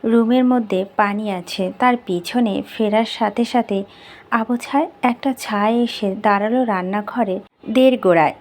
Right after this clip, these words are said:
তরু খানিক পিটপিটে বুঝলো এটা দীপ। তবে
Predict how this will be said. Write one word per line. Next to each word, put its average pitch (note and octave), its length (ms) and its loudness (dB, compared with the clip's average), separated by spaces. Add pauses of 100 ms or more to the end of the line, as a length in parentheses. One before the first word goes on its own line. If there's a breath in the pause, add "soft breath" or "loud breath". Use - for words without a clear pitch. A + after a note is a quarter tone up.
(140)
তরু D#4 240 6
খানিক F#3+ 480 0 (160)
পিটপিটে C#4+ 840 0 (500 loud breath)
বুঝলো A#3+ 400 2
এটা A3+ 360 -2
দীপ। C#3 180 -4 (680 soft breath)
তবে C#4 300 2